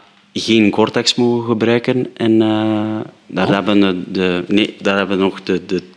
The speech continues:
Speaker 1: de toelating niet voor
Speaker 2: Oh.
Speaker 1: gekregen. Dat is vooral met, eh,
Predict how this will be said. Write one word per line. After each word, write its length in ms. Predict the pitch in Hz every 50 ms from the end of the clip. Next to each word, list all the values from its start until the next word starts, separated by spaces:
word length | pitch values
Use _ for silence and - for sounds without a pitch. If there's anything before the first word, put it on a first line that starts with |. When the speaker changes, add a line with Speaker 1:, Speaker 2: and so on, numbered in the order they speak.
| _ -
Speaker 1:
de 280 | - - 92 92 87
toelating 420 | - - 110 113 113 113 - 123 123
niet 120 | 123 123
voor 160 | - - 135
Speaker 2:
Oh. 60 | 113 127
Speaker 1:
gekregen. 580 | 127 - - 123 123 123 127 131 139 143 135 -
Dat 160 | - - -
is 180 | 101 95 - -
vooral 220 | - 98 92 95 101
met, 260 | 104 101 101 - -
eh, 400 | 101 92 92 90 90 90 90